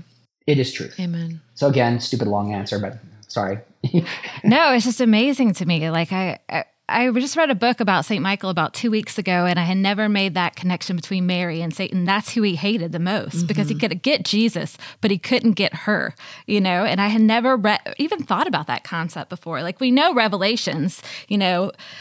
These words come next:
Speaker 3: between him and the woman, but, like, this is powerful. You know, her intercession is powerful,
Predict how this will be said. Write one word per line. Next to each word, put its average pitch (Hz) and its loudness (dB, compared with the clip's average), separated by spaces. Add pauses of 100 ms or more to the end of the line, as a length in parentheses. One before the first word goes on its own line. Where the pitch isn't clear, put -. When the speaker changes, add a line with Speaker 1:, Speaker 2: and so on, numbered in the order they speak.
(160)
Speaker 3:
between 214 0
him 220 4
and 196 0
the 190 0
woman, 185 2
but, - 0
like, 202 -4
this 240 -4
is 302 -12
powerful. 220 -8
You 208 -2
know, 196 0
her 220 0
intercession 214 0
is 170 -6
powerful, 180 -6